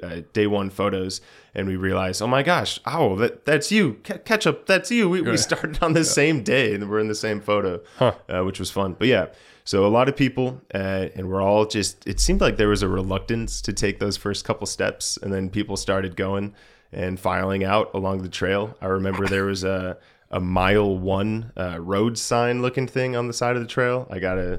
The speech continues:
Speaker 1: pretty goofy picture by that 'cause I just thought that was hilarious to put a mile one sign a mile into this, you know, two thousand plus mile journey.
Speaker 2: Right.
Speaker 1: Um, this is also where I learned that I hiked a little bit quicker than most people. So I let a lot of people go out ahead of me. I was kinda lollygagging, taking pictures at the terminus,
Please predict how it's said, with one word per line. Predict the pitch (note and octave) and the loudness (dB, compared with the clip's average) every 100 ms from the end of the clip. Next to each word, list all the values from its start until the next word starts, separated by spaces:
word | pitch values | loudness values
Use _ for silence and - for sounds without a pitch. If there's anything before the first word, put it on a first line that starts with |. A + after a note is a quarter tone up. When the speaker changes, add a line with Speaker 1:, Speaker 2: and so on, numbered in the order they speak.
| - | -4
Speaker 1:
pretty | G2+ F#2 | -4 -2
goofy | G2 G2 F#2 | -2 -2 -4
picture | - F#2 - | -4 -4 -2
by | F#2 F#2 | -2 -2
that | F#2 F#2 - | -2 -4 -6
'cause | F#2 | -6
I | F2+ | -6
just | E2+ - | -6 -6
thought | F2+ F2+ | -6 -4
that | F2 | -4
was | F#2 F2+ - - _ - | -4 -4 -8 -12 _ -2
hilarious | A2 F#2 F#2 F#2 F#2 F2 | 0 2 0 0 -2 -4
to | - | -6
put | - F#2+ | -4 -4
a | F#2+ | -2
mile | F#2+ F#2 F#2 F#2+ F#2 | 0 4 4 4 0
one | F#2 F#2 | -2 -4
sign | F#2 F2 E2 D#2+ D#2+ - | -4 -6 -6 -10 -10 -6
a | |
mile | F#2 F2+ F2+ F2+ | -6 -4 -6 -8
into | F2+ E2+ | -8 -10
this, | D#2+ E2+ - | -10 -10 -10
you | F2 | -12
know, | C#2+ - | -16 -16
two | - | -10
thousand | D#2+ F2 E2+ E2+ | -8 -8 -10 -8
plus | D#2+ E2 | -6 -6
mile | E2+ E2+ F2+ | -6 -6 -8
journey. | F2 F2+ F#2+ F#2 | -8 -6 -6 -6
Speaker 2:
Right. | - G2+ G2 - _ - | -2 -2 -2 -8 _ -8
Speaker 1:
Um, | F2 F2+ F2 F2 F#2+ _ _ _ | -6 -4 -6 -10 -14 _ _ _
this | - A2+ | -2 2
is | A2+ | 4
also | G#2+ - | 4 2
where | A2 G2+ | 2 4
I | |
learned | G2+ G#2 G2+ | 4 2 2
that | F#2+ F#2 | 0 0
I | |
hiked | F2 G2 F#2 G2 | -2 -2 -2 -4
a | |
little | F#2+ G2 | -4 -2
bit | F2+ - | -4 -2
quicker | G2 A2 G#2 | 0 2 0
than | G#2 G#2+ | 0 0
most | G#2 - | 0 0
people. | A#2 A2+ A#2 A#2 | 0 0 -2 -4
So | - F#2+ | -2 0
I | |
let | F#2+ G2 | 2 2
a | G2 | 2
lot | G2 F#2+ | 2 0
of | F#2 | 0
people | G2 G2 G2 | -2 -2 -4
go | F#2+ F#2+ | 0 0
out | F#2 F2 | 0 -2
ahead | F2+ E2+ | -4 -4
of | F#2 | -4
me. | F#2 F2+ | -4 -6
I | - | -8
was | F2 - | -10 -6
kinda | F2+ F2+ | -6 -4
lollygagging, | F#2+ F2+ F2+ F2+ F#2 F2+ F#2 | -4 -4 -4 -6 -6 -6 -4
taking | E2+ F2+ | -6 -4
pictures | E2+ E2 F#2 F2 | -4 -4 -4 -6
at | E2 | -6
the | E2+ | -8
terminus, | F2 F#2 F#2 F#2+ - | -6 -4 -4 -4 -6